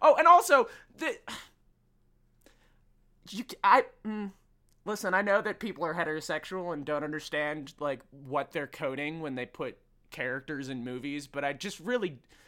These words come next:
it just, it's just sucks that they have, like, a butch,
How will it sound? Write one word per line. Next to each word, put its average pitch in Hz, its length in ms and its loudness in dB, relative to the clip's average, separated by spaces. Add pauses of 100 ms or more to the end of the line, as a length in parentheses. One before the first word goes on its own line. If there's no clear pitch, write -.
(120)
it 185 100 -8
just, 285 280 -6
it's 226 300 -4
just - 340 -6
sucks 190 460 0 (180)
that 160 220 -2
they 160 120 -2
have, 156 280 2
like, 151 180 0
a 160 60 -2
butch, 143 580 -8